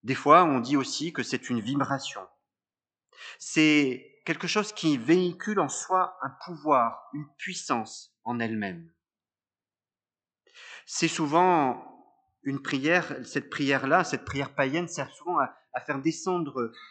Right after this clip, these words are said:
sur terre la puissance divine. Et dans la prière païenne, l'important, c'est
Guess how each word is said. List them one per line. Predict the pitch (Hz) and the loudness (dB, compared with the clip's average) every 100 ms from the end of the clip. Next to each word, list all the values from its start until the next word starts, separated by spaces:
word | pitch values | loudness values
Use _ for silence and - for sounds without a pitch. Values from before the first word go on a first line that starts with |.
| - | -12
sur | - 160 - | -8 -8 -4
terre | 175 170 | 0 2
la | 127 | 0
puissance | 117 151 - 139 120 110 | -2 -8 -6 -6 -6 -8
divine. | 143 127 117 90 87 _ _ _ _ _ _ _ _ _ - - _ _ _ - _ | -8 -4 -4 -6 -12 _ _ _ _ _ _ _ _ _ -20 -20 _ _ _ -20 _
Et | 143 147 143 | 2 4 4
dans | 135 | 4
la | 139 | 2
prière | 139 139 139 | 0 0 0
païenne, | 143 139 202 175 | 2 2 2 2
l'important, | 139 151 - 196 | 0 -2 -2 -4
c'est | - - 180 - | -2 -2 -2 -2